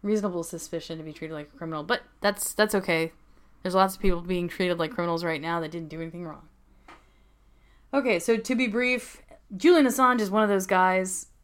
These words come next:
Uh, he looked bad. The optics were terrible. Uh, but he actually committed no crime. He committed the, the conspiratorial act of,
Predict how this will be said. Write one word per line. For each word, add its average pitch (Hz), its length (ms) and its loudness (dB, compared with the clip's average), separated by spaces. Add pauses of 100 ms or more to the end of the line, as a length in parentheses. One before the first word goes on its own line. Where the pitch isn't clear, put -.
(200)
Uh, 180 480 2
he 214 520 -4
looked 196 640 0
bad. 175 540 0 (600)
The 185 120 -2
optics 202 340 0
were 202 80 -4
terrible. 175 760 -6 (760)
Uh, 175 320 -2
but 185 320 -2
he 202 260 -6 (100)
actually 185 440 0
committed 170 400 -4
no 156 120 -4
crime. 151 440 -6 (960)
He 202 120 -2
committed 202 400 0
the, 180 380 -2
the 165 460 -4 (260)
conspiratorial 196 840 2
act 170 360 -2
of, 156 200 -6